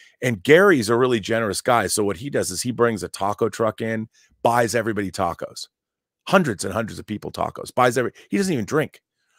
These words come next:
buys everyone drinks, you know, and everybody there i-, i-, is, it's, this is the funny thing. People come after me like, "You're friends with people that are so hateful and toxic." And I'm like, "You gotta go to one of these meetups, man, because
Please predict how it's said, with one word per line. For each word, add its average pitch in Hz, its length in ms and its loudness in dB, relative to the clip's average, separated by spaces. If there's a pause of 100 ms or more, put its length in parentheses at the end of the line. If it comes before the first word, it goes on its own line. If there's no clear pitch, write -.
(260)
buys 147 240 6
everyone 131 280 2
drinks, 101 440 -8 (920)
you 113 100 2
know, 107 160 2
and 110 240 2 (420)
everybody 165 420 4
there 120 280 2 (100)
i-, 110 40 -4
i-, 95 60 -4 (240)
is, 110 500 -4
it's, 120 240 -6
this 160 180 -2
is 170 80 -2
the 151 80 -4
funny 135 180 -2
thing. 101 180 -6
People 117 180 -6
come 107 120 -4
after 98 200 -4
me 92 80 -8
like, 92 140 -8
"You're 175 160 -4
friends 156 340 -2
with 127 140 -10
people 127 280 -6
that 113 100 0
are 98 60 -6
so 120 240 -2
hateful 110 400 -4
and 92 120 -8
toxic." 104 400 -4
And 110 60 -6
I'm 107 60 -4
like, 101 220 -6 (460)
"You 113 120 -6
gotta 175 200 8
go 160 100 6
to 151 40 8
one 143 80 6
of 131 60 2
these 104 160 0
meetups, 117 360 2
man, 98 220 0
because 98 400 0